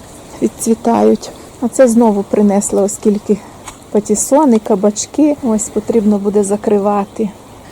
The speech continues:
Ростуть, слава Богу, є. Ну ось, друзі, уже й по дощу.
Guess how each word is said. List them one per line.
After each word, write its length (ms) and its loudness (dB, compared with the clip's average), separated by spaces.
Ростуть, 840 6
слава 380 0
Богу, 300 2
є. 180 2
Ну 260 -6
ось, 200 -4
друзі, 460 -4
уже 260 -4
й 60 0
по 180 -2
дощу. 580 -6